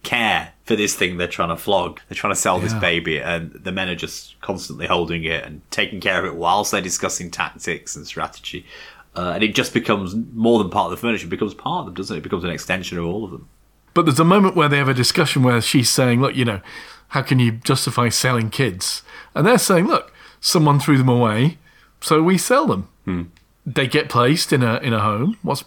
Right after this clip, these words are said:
Speaker 2: what's the problem? Yeah, it comes out, obviously, that the assistant, as you say, Dong Su, I think he's called, he was an orphan himself. His mother left a letter saying she was gonna come back. She never came back.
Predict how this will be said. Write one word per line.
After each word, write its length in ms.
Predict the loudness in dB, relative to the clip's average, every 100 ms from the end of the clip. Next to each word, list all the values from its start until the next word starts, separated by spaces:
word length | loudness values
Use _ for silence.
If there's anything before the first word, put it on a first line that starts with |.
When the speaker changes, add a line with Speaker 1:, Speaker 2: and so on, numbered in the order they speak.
| _
Speaker 2:
what's 140 | -12 -8
the 60 |
problem? 380 | -4 -4 -4 -8 -10 _ _ 0
Yeah, 200 | 2 2
it 120 | 0
comes 260 | 2 4 4
out, 180 | 2
obviously, 320 | 2 0 2 0
that 140 | 0
the 120 | -2 -2
assistant, 500 | -2 -2 -2 -2 -2
as 140 | -8
you 60 | -4
say, 180 | -2
Dong 280 | 0 2 2
Su, 380 | 0 -2 2 2
I 40 |
think 180 | 0 -4
he's 100 | -6
called, 380 | -2 0 0 -4 -12 -20 -20 -20 -20 _
he 220 | 2 4
was 480 | 6 4 4 0 -2 -2
an 100 | 0
orphan 280 | 2 0 -4
himself. 500 | -4 -2 2 2 0
His 160 | -2
mother 400 | 2 2 2 0 -4 _ _ -4
left 280 | -2 0 0
a 60 |
letter 540 | 2 2 2 2 2 0 -4 -20 _ _ -6
saying 240 | -2 -2
she 140 | 0
was 100 | -4
gonna 160 | -2 -4
come 220 | -4 -6
back. 260 | -4 -6 -8
She 160 | -8
never 160 | -8 -8
came 260 | -8 -8 -8
back. 380 | -10 -12 -18